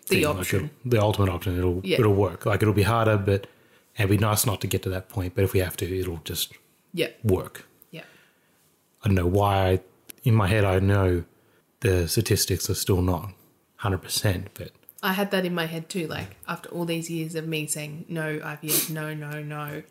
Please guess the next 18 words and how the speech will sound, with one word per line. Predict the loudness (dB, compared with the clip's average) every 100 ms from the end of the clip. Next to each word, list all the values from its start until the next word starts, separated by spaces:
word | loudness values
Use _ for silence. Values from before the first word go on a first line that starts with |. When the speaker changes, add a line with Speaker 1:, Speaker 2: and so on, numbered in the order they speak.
| _ _ _ _
Speaker 1:
the | -10
first | 0 0 0 -4
go, | -4 -4 -8 -10
it's | -10 -4
gonna | -4 -4
happen, | -6 -8 -10
and | -10
we're | -12
gonna | -14
be | -12 -14
like, | -14 -16
"Why | -16 -14
didn't | -12 -12
we |
do | -12 -12
this | -12 -10
years | -12 -12
ago?" | -16